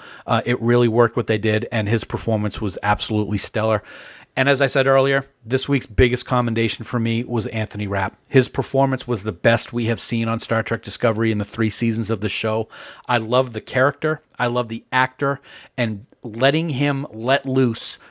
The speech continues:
the way that he did in those final scenes with Burnham shows the, um, the depth of character that this character has, if that makes sense. So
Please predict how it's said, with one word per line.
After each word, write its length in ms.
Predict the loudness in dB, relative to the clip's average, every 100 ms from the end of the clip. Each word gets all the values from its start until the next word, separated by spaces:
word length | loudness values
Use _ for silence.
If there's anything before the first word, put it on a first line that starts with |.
| _
the 100 | 0
way 220 | 4 4
that 140 | 4 2
he 120 | 0
did 320 | 2 2 2
in 140 | 0 0
those 180 | -2
final 320 | 0 0 0 0
scenes 320 | -2 -2 -2
with 220 | -6 -2
Burnham 400 | 0 2 0 -4 -14 -20
shows 640 | -10 -2 4 6 6 2 -6 -14
the, 500 | -4 -2 0 -4 -6
um, 440 | -6 -4 -4 -6 -10 -8
the 140 | -8
depth 540 | -6 0 2 2 -6 -2
of 220 | 0 0
character 640 | 0 2 4 2 0 0 2
that 220 | 2 2
this 180 | 0 0
character 480 | 2 4 4 2 -2
has, 420 | 0 0 0 -4
if 100 | -4
that 180 | -4 -2
makes 200 | -6 -4
sense. 300 | -4 -6 -4
So 240 | -2 -4